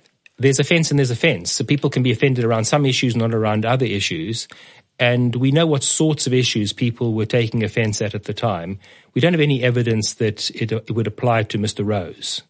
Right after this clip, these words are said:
Uh, my suspicion is that Mister Rose would have come, delivered his lecture and left, and most of the campus would have actually been unaware of who he was and what he was doing, because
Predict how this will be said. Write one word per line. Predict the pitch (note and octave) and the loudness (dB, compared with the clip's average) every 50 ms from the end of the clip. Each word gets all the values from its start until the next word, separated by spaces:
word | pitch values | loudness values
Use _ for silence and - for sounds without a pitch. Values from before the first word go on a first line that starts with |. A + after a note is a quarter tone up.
| _ | _
Uh, | - C3 - | -14 -12 -6
my | - D3 D3 D3+ E3+ D#3+ | -2 0 2 2 2 2
suspicion | - - - D3 B2 - - - B2+ A2+ - - - A#2 A2 | 0 0 0 0 0 -2 0 0 0 0 2 0 0 0 0
is | G#2+ G2+ - | -2 0 -2
that | A2+ G2+ - - - - - - - _ | -4 -4 -6 -12 -18 -20 -20 -20 -6 _
Mister | C3+ A#2 - C3+ | -4 -2 0 2
Rose | C3 B2+ A#2+ A2 | 2 2 2 0
would | A#2+ A2 | 0 -2
have | G#2 - | -4 -6
come, | - - D3 C#3+ C#3+ C#3 C3+ | -2 0 0 2 2 2 2
delivered | A#2 A#2 A#2 D3 D3+ E3 | 0 2 0 2 2 2
his | D#3+ D3+ C3 B2+ | 0 0 2 2
lecture | B2 A#2 A2+ - - - B2+ | 0 0 0 -4 -2 -2 -2
and | A2+ A2 A2 | -2 0 0
left, | A2+ A#2+ A#2 A2 A2 - - - | 0 2 0 0 -2 -4 -10 -10
and | - A#2+ A2+ A2 A2 A2+ | -6 -4 -2 -2 0 2
most | B2 C#3+ D#3 C#3+ - | 2 2 2 0 -2
of | C#3 | -2
the | B2+ A#2+ | -2 0
campus | - B2+ A#2 A#2 A2 B2+ A2 - - | 0 0 0 0 -2 -4 -4 -2 -2
would | A#2+ A2 | -4 -2
have | G#2+ | 0
actually | A#2+ A2 A2 - - A2+ | -2 -2 -2 -4 -6 -4
been | G#2 A2 A2 | -4 -4 -4
unaware | A2 A#2 A#2 G#2+ G#2 A2 A2 A2+ A2 | -2 -2 -2 0 0 0 0 2 0
of | G#2 G#2 G2+ | 0 -2 -2
who | - C3+ | -2 0
he | C#3 C#3+ C3+ | 0 2 2
was | A#2+ A#2 A2 A2 A2 A2 G#2+ - | 2 0 0 0 0 0 -2 -2
and | G#2+ G2+ | -4 -2
what | G2 G#2+ G#2+ | -2 -2 -2
he | G2+ | -4
was | G2+ G2+ | -4 -4
doing, | G2+ A#2+ A#2 A2+ A2 G#2 | -2 -2 -2 0 0 -2
because | G2 G2+ - A2 G#2 | -4 -4 -4 -4 -4